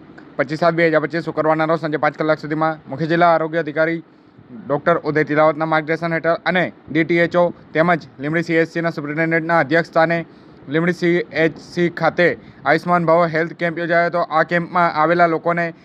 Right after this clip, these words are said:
એચ આઈ વી, એડ્સ, આર પી આર, એસ ટી આઈ, એચ સી વી, ટી બી વિશે માહિતી આપવામાં આવી હતી. આ કેમ્પમાં આવેલા લોકોનું મેડિકલ ચેકઅપ,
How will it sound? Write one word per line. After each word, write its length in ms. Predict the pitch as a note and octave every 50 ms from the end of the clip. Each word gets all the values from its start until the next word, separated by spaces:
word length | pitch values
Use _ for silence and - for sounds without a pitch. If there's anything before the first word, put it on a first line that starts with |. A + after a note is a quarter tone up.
| - - - -
એચ 160 | C#3+ D3+ F3+
આઈ 140 | E3+ E3+ F3
વી, 160 | F3+ F#3 - - D#3+ E3
એડ્સ, 260 | E3+ D#3+ - - - - - - - - -
આર 180 | - C#3 D3+ E3+
પી 240 | - F#3 F#3 - E3 E3+
આર, 180 | F3+ F3+ E3 D#3 _ _ _ _ - - _ _ _ _ -
એસ 240 | D3+ F3 F3+ E3+
ટી 320 | - - F3+ F#3 F#3 F3 - -
આઈ, 300 | D#3+ E3+ F3+ F3+ F3 D3 - - - - - - - - - - - - - - -
એચ 220 | - D#3+ F3+ F3 - - -
સી 180 | - F#3+ F#3+ F#3 D#3
વી, 180 | F3+ F#3 F#3 F3+ D#3+
ટી 240 | - - - E3
બી 120 | D#3+ F#3+ G3 F#3
વિશે 200 | F3+ F3+ F#3+ F3+
માહિતી 280 | D#3+ D#3 D#3 D#3 F3+ F3+
આપવામાં 320 | D3 F3 F3 F3 F3+ F3
આવી 120 | F3 F3+
હતી. 140 | F3+ E3 F#3 -
આ 140 | - E3 F3
કેમ્પમાં 340 | F3+ F3+ F#3 F3 F3 F#3 F#3
આવેલા 220 | F3 E3+ F3 F3+ F3+
લોકોનું 340 | F3 E3+ E3+ F#3 F3+ F3+ F3
મેડિકલ 280 | E3 D#3 D#3+ F3 F3+ E3+
ચેકઅપ, 340 | - E3+ C#3+ F3+ F3 E3+